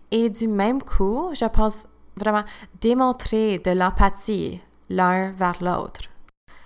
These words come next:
Maintenant, j'aimerais vous partager une citation qui provient de Katherine Turner, une doctorante et professeure à temps plein à l'Université d'Ottawa. Elle m'a enseigné.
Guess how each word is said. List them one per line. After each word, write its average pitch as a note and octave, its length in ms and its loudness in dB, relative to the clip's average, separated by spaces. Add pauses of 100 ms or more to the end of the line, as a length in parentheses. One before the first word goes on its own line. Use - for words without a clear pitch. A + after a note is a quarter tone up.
(120)
Maintenant, A3+ 260 0
j'aimerais B3 340 2
vous G3+ 340 0
partager F#3+ 680 4
une G3 100 -2
citation F#3+ 520 0
qui G3 220 -6
provient F3+ 760 2
de E3+ 240 -2
Katherine G#3 520 -2
Turner, D#3+ 440 -6 (420)
une F3+ 340 -2
doctorante F#3 680 0
et F#3+ 100 -4
professeure F3+ 760 0 (160)
à E3+ 240 2
temps G3 240 -2
plein F3+ 380 -2
à F#3+ 120 2
l'Université F3+ 600 -4
d'Ottawa. F#3+ 640 2
Elle F3+ 180 -6
m'a E3+ 220 -4
enseigné. G3+ 500 -4